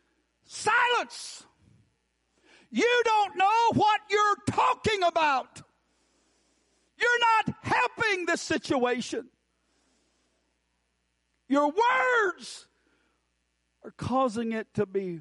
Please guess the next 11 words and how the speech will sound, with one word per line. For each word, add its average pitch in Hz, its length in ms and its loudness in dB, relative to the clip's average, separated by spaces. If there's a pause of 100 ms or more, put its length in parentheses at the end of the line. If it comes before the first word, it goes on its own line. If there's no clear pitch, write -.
(120)
worse 202 760 -8 (1000)
for - 160 -2
this 170 260 -2
person 139 840 -6 (840)
than 156 180 -6
what 156 240 0
he's 139 260 -4
going 135 360 -6
through." 123 380 -12 (1200)
Be - 100 -16
careful. 233 560 -2